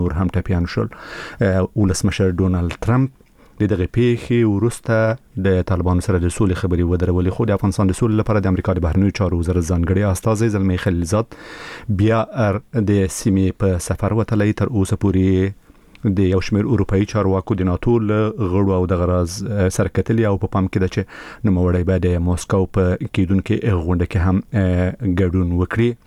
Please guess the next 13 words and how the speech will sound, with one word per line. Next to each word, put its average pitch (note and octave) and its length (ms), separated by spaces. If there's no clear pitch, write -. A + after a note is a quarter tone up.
په D3+ 100
همدې D#3 260
موضوع C3+ 200
کې C3+ 180
تم C3 60
کیږو، A2+ 380
د A2+ 160
مختلفو C#3 400
لورو C3 220
له A#2+ 60
خوا A#2 320
د F#2 260
سولې C#3+ 180